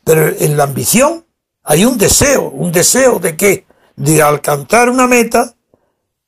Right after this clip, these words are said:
que no es el amor la que te la pone por delante, sino el deseo de sobrepasar o vencer a las dificultades para ocupar puestos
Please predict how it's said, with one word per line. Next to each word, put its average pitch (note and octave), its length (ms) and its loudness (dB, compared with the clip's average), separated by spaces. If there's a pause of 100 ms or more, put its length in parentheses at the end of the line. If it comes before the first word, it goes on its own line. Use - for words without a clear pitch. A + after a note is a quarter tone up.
(180)
que C#3+ 180 0
no F3 160 2
es A3 160 2
el A#3+ 120 4
amor A3 320 2
la G3+ 180 0
que F#3+ 100 -8
te F#3+ 100 -2
la E3+ 240 0
pone G#3 320 0
por F3 200 0
delante, F#3+ 520 -2 (840)
sino E3+ 320 0
el E3 100 -2
deseo A#3+ 420 2
de A#3 380 -2 (220)
sobrepasar F#3 960 0 (160)
o E3+ 160 2
vencer G3+ 680 0 (300)
a E3+ 160 -6
las D3+ 120 -2
dificultades E3 920 -2 (480)
para D#3 220 2
ocupar D#3+ 600 -2
puestos F3 580 -2